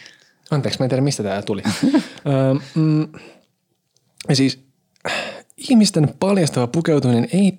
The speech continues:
Speaker 1: ei tarkoita, että ota minut nyt.
Speaker 2: Ei niin.
Speaker 1: Mutta heti tämän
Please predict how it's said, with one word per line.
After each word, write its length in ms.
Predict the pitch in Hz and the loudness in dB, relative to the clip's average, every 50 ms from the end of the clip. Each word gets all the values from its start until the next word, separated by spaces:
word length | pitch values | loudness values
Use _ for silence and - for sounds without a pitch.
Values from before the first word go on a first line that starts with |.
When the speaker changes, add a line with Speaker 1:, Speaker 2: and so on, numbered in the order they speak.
| - - - | -6 -6 -4
Speaker 1:
ei 100 | 208 208 | -4 -2
tarkoita, 580 | 208 254 226 254 247 - - 139 - - 113 107 - - - - | -2 -2 0 0 0 2 0 -2 -2 -2 -6 -6 -6 -12 -10 -10
että 180 | - - - - | -8 -8 -6 -2
ota 260 | - 196 185 - 139 110 | -2 -2 0 0 -2 0
minut 380 | 107 101 101 101 98 - - | 0 0 0 -2 -4 -4 -2
nyt. 360 | 107 113 123 113 - - - - - - - | -2 0 0 -2 -2 -6 -14 -16 -12 -4 -2
Speaker 2:
Ei 220 | 127 123 143 151 | 0 2 2 4
niin. 300 | 147 139 113 98 95 - - _ _ _ _ _ _ _ _ - - - - - - - - - - - - - - | 2 2 2 0 -2 -4 -8 _ _ _ _ _ _ _ _ -10 -6 -6 -4 -4 -6 -8 -10 -14 -18 -20 -16 -6 -2
Speaker 1:
Mutta 300 | 156 156 - - - - - - _ _ _ _ _ _ _ _ _ _ _ _ _ _ - - - | 0 0 0 -2 -8 -16 -16 -16 _ _ _ _ _ _ _ _ _ _ _ _ _ _ -12 -4 -4
heti 220 | 123 - 110 107 - - - _ | -2 -2 -2 -4 -4 -8 -14 _
tämän 320 | - 123 120 123 117 110 | -2 0 0 2 2 0